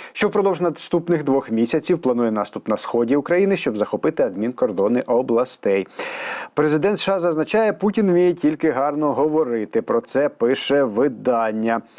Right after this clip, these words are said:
А, власне, що ще пишуть журналісти? А, що цікавого є? Те, що Путін терорист, це цілком очевидно. Що планує посилити наступ, це абсолютно для нас зрозуміло.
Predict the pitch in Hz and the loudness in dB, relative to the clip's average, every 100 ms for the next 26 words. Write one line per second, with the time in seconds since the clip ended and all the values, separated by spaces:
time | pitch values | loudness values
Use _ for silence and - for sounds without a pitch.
0 | - - - 110 110 110 135 147 143 139 | -14 -8 -2 0 0 0 0 -2 -2 -2
1 | - - 151 - - - 147 147 - - | 0 2 2 0 -6 0 2 2 -4 -2
2 | 127 131 - 135 - 135 110 131 131 120 | 0 0 0 -4 -2 -4 0 2 4 2
3 | 131 117 113 110 - - 113 - - - | 2 2 0 0 0 0 0 -2 -20 -20
4 | - - - - 107 104 104 104 - _ | -20 -20 -8 -2 0 0 0 -2 -8 _
5 | _ _ _ _ _ - - - - 135 | _ _ _ _ _ -14 -12 -8 -2 0
6 | 143 117 - 131 131 127 131 123 104 - | 0 -2 0 0 0 2 2 2 0 0
7 | 143 151 - 127 131 135 127 120 120 95 | -2 0 -2 0 0 0 0 2 2 0
8 | 92 - 120 127 - - 117 - 113 127 | -4 -2 0 0 -2 -4 -2 0 -2 0
9 | 120 123 92 92 87 135 131 131 143 139 | -2 0 -2 -4 -4 -2 0 2 2 0
10 | 131 131 131 135 120 95 - - - 120 | -2 0 0 0 0 -2 -6 -12 -2 0
11 | 117 - - 104 101 - 110 120 104 95 | 0 -2 -4 -4 -4 -4 -2 -2 -2 0
12 | 110 120 127 131 110 101 | 0 2 2 2 2 2